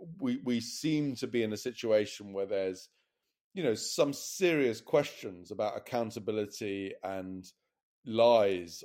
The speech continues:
on the part of British politicians is because even though there's been repeated revelation after revelation, it doesn't stick. And I think that's a real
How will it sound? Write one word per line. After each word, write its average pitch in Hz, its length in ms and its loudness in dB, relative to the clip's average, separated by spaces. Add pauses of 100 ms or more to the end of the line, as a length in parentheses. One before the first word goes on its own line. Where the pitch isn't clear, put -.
on 110 100 -4
the 101 80 -6
part 101 420 -2
of 95 140 -10 (220)
British 107 320 -6
politicians 104 800 -4 (280)
is 123 160 -2
because 120 460 0 (100)
even 127 340 -2
though 107 160 6
there's 101 240 -2
been 104 280 -6 (460)
repeated 120 800 -4 (380)
revelation 123 600 8
after 104 260 -4
revelation, 98 880 0
it 110 160 -8
doesn't 117 380 6
stick. - 440 -2 (300)
And 120 120 2
I 139 40 6
think 165 160 2
that's 143 160 0
a 131 80 -4
real 120 380 4